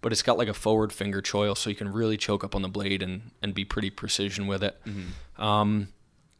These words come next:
Speaker 1: and then one, one knife that I really like that's a really good budget option, um, if, if you want a really good knife that's really cheap, uh,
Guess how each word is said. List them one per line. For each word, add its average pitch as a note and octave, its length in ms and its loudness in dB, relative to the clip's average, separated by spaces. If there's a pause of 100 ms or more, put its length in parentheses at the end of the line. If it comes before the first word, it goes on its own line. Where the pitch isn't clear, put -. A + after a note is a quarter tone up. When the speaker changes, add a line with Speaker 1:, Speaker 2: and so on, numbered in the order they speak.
(400)
Speaker 1:
and A2+ 120 4
then A2 180 4
one, A#2 320 4
one A#2+ 220 4
knife A#2+ 220 4
that A#2 100 -2
I G2+ 40 0
really A2 380 2
like A#2 240 4
that's - 200 -2
a G2 80 -2
really A2 340 0
good G#2 320 -2
budget G#2+ 400 2
option, D3+ 520 0 (540)
um, G2 280 0
if, - 320 -6
if G#2 220 -6
you G#2 120 0
want G#2 180 2
a F#2 60 -4 (120)
really G#2 220 0
good G2+ 140 -2
knife G2+ 340 0
that's - 400 -2 (240)
really G#2 300 -2
cheap, A2 380 0 (460)
uh, G2+ 300 0